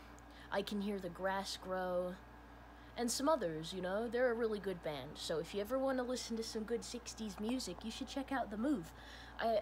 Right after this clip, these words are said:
I think that, like, Syd Barrett from Pink Floyd was friends with, uh, one of the members. I can't remember which one, but my dad told me about that, so it's pretty cool, you know?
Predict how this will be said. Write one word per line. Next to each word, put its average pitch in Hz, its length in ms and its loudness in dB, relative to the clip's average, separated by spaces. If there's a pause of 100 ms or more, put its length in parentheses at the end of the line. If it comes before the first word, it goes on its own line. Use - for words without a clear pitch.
I 226 100 2
think 311 300 -4
that, 262 180 4
like, 208 180 0
Syd 233 300 0
Barrett 214 360 2
from 190 180 -4
Pink 214 280 -2
Floyd 220 320 0
was 180 160 -6
friends 202 340 0
with, 175 280 -6
uh, 170 260 0 (500)
one 202 160 2
of 180 80 0
the 185 60 -2
members. 185 480 0
I 175 60 0
can't 214 200 0
remember 202 320 2
which - 240 -4
one, 202 160 2
but - 140 -2
my 180 100 0
dad 208 300 2
told 170 220 0
me 156 120 -2
about 147 280 -2
that, 156 260 -4
so 165 280 0 (440)
it's - 100 -10
pretty 269 240 -2
cool, 208 320 0
you 156 100 -2
know? 180 180 -2